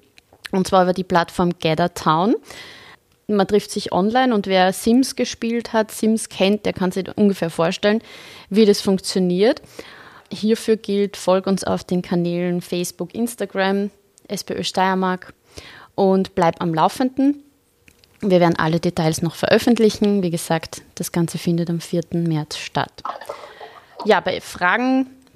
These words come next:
jederzeit an S T M K minus L P S at S P O E Punkt A T schreiben.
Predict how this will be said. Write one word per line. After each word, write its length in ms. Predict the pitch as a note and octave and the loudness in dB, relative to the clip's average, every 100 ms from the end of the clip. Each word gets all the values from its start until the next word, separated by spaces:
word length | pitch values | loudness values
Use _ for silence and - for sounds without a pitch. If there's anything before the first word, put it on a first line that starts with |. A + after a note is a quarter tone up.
| _ _ - | _ _ -4
jederzeit 640 | F#3+ G3 G3 - F#3 F#3 | 2 4 2 2 0 0
an 120 | F#3 - | -4 -6
S 200 | F#3 - | -8 -6
T 100 | F3+ | -4
M 120 | E3+ | -4
K 260 | - E3 E3+ | -4 -2 0
minus 400 | F3 E3 D#3+ - | 0 0 -2 -6
L 200 | F3 E3 | -6 -6
P 220 | - F3+ | -6 -6
S 300 | F3+ A3 - F3+ | -4 -4 -6 -10
at 160 | F3 | -8
S 180 | E3+ - | -10 -10
P 140 | - - | -12 -10
O 100 | - | -8
E 260 | D#3 D#3 D#3 _ - | -6 -8 -10 _ -8
Punkt 380 | F3 D#3 - | -6 -6 -12
A 40 | E3 | -14
T 300 | - D#3 D3 | -10 -8 -8
schreiben. 640 | - - B2+ C#3 - E3+ | -10 -8 -6 -6 -8 -12